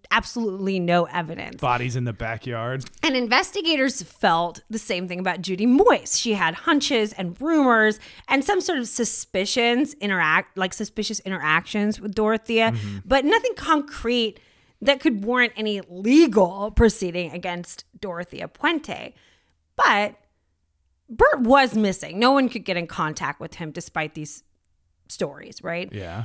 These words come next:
Speaker 1: And at the very least, in running a boarding house, Dorothea was actually in violation of her parole from a prior conviction years ago.
Speaker 2: Of?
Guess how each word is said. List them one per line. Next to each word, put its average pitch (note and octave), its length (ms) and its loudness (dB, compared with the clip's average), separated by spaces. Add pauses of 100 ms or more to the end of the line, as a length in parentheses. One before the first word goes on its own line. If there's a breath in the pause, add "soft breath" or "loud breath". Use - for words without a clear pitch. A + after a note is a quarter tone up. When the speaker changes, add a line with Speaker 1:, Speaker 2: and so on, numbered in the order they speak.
(120)
Speaker 1:
And B3+ 260 0
at C4+ 80 -2
the D4 80 -2
very F4+ 380 4
least, F#3+ 600 -6 (240)
in G3+ 220 -2
running G#3 260 0
a F#3 60 -4
boarding C#4 560 2
house, D#3+ 680 -8
Dorothea B3 960 0
was F#3 200 -8
actually A3+ 480 -4
in A3 240 -4
violation F3+ 720 -4
of - 200 -10
her - 200 -8
parole F#3+ 960 2 (400 soft breath)
from A3+ 180 -2
a A3+ 60 -2
prior F#3 500 0
conviction E3 880 -8
years D3+ 400 -10
ago. F3 460 0
Speaker 2:
Of? A#2+ 640 -4